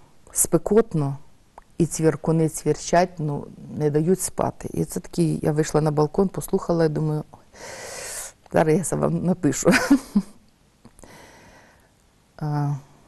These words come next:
світло так падає, я не, нічого не бачу. У нас на районі сюрчать цвіркуни. «Бо літо спекотне», — сказали вони.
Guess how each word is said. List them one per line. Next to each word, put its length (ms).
світло 340
так 180
падає, 320
я 60
не, 60
нічого 380
не 60
бачу. 380
У 100
нас 300
на 120
районі 600
сюрчать 580
цвіркуни. 680
«Бо 100
літо 300
спекотне», — 600
сказали 500
вони. 360